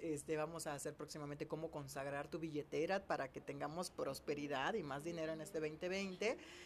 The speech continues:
eh, entre otras cosas, ¿no? Que durante el año vamos a, a, este, también tener algunos invitados en un, en Instagram Live.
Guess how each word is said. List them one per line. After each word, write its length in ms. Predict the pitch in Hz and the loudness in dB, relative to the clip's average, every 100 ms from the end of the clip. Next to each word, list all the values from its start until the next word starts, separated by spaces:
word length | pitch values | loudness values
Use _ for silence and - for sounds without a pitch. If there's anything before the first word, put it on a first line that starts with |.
| - - | -14 -2
eh, 340 | 156 143 139 147 | 4 6 6 4
entre 220 | 156 147 | 4 4
otras 280 | 156 160 156 | 4 4 0
cosas, 320 | - 123 123 | 0 -2 -2
¿no? 160 | 147 175 | 0 2
Que 100 | 165 135 147 | 2 2 2
durante 360 | 147 143 143 | 0 0 -2
el 100 | 143 | 0
año 260 | 160 165 254 | 0 0 0
vamos 300 | 156 156 151 | 0 0 0
a, 360 | 139 135 - | 0 0 0
a, 80 | 131 | -2
este, 400 | 131 127 - 131 | -2 -6 -6 -6
también 240 | 131 139 143 | -4 -4 -4
tener 220 | 143 139 | -2 0
algunos 340 | 143 143 135 | 0 -2 -6
invitados 640 | 139 131 - 139 139 196 190 | -8 -8 0 2 2 0 -2
en 100 | 143 | -6
un, 160 | 139 139 | -6 -8
en 320 | 139 139 139 | -8 -8 -6
Instagram 440 | 139 143 135 139 | -6 -6 -4 -2
Live. 300 | 151 156 170 | 2 4 2